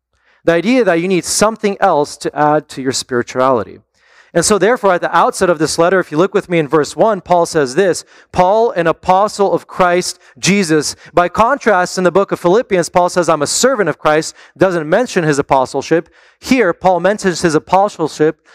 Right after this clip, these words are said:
to establish authority because he did not f-, found this church.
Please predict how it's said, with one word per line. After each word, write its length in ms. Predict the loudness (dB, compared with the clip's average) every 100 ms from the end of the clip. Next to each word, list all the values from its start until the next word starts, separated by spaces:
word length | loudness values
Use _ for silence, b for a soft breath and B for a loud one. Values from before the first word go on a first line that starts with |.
| b
to 180 | -2 0
establish 680 | 0 -2 0 2 2 0 -4 -4
authority 800 | -4 _ 0 2 0 -2 -10 -16 _ _
because 320 | -8 -2 -2 0
he 380 | 0 2 0
did 160 | 0 0
not 180 | 0 0
f-, 340 | _ _ -20 _
found 280 | 0 2 2
this 180 | -2 -4
church. 600 | -4 -2 -2 -6 -14